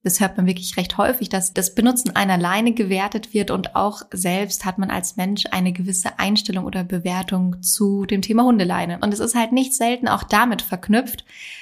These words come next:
dass man sich denkt, "Okay, die Hundeleine habe ich jetzt noch, weil der Hund halt noch nicht gut genug trainiert ist in gewissen Situationen."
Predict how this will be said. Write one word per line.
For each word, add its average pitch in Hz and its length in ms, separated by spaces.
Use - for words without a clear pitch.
dass 220 240
man 226 160
sich 214 160
denkt, 208 260
"Okay, - 240
die 202 100
Hundeleine 202 480
habe 214 240
ich - 80
jetzt 185 240
noch, 208 520
weil 196 140
der 202 140
Hund 220 160
halt 208 220
noch 208 320
nicht 208 220
gut - 200
genug 202 280
trainiert 233 340
ist - 160
in 170 120
gewissen 175 340
Situationen." 180 800